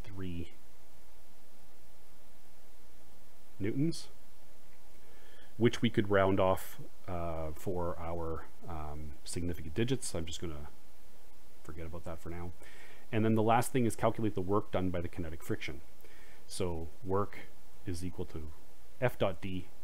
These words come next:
two vectors multiplying.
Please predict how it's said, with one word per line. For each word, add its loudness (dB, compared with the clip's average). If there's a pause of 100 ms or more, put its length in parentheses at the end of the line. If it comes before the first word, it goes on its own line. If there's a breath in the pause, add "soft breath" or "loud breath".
(1300)
two 0
vectors 0
multiplying. 0